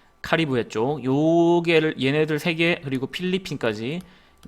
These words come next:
얘네들 네 개를 제외하고 나머지 국가들은 뭐 유럽, 중-, 유럽, 뭐 호주, 남아프리카, 아프리카 전부 다 A 방식이라고 보시면 되겠습니다.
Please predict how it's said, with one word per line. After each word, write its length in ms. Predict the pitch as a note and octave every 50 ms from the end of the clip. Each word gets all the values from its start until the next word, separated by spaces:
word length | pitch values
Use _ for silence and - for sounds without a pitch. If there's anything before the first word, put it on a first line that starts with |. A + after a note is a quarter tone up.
| -
얘네들 300 | B2 B2+ C3+ D3 C#3 C3+
네 200 | A#2 A#2 A#2+ B2
개를 320 | B2+ D3 D#3+ E3 E3 E3 D#3
제외하고 760 | - D3+ C3 C#3+ C#3+ D3 D3+ D3+ D3 F3 F3+ F#3 F#3+ F#3+ D#3+
나머지 320 | C3 A#2 B2 C3+ C3+ C3
국가들은 640 | B2+ C3 B2 - C3 B2 A2 B2 C3 D#3 F3 F#3+ F#3+ C3+
뭐 100 | A#2 A2
유럽, 300 | G#2+ A#2+ B2 C3 B2 -
중-, 160 | - C3+ B2+ - -
유럽, 360 | A2+ A#2 A#2+ C3 C3 C3 C3 - - - - - -
뭐 220 | - - A2+ A#2 A#2
호주, 500 | A#2 - C#3 C3 - C3+ C3+ C3 C3 B2+ C3 - - - _ _ -
남아프리카, 720 | A2+ A#2+ B2 B2+ B2+ - C#3 C3+ - - B2+ B2 A#2 A2+
아프리카 480 | - - - C#3 - - - B2+ B2 A#2+
전부 380 | - C#3 C#3 D#3+ F3 E3 D#3
다 320 | B2+ C3 C3+ C#3+ D#3 D3 -
A 180 | C#3 D3+ D#3+ D#3
방식이라고 540 | C#3+ B2+ A#2+ A2+ - G#2 A2+ G#2 G2 G2+
보시면 380 | G2+ - A2+ G2+ - A#2 A2+ G#2
되겠습니다. 560 | G2 G2 G#2 G#2+ - - G#2+ G2+ G2+ G#2+ -